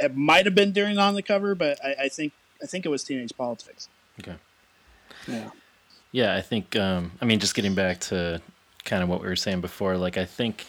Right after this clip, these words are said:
Speaker 2: that scene and that time where, where you were working on not just Teenage Politics, but so many records from that period that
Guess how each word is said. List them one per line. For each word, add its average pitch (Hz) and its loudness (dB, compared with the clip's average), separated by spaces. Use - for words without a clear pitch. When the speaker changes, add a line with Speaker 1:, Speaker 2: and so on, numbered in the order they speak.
Speaker 2:
that 101 0
scene 104 0
and 92 2
that 95 0
time 202 0
where, 180 0
where 185 -2
you 90 -2
were 175 -4
working 107 -4
on 90 -4
not 113 0
just - -4
Teenage 90 -2
Politics, 101 -2
but 95 -8
so 101 -4
many 98 -2
records 92 -4
from 98 -4
that 87 -6
period 180 -4
that 170 -4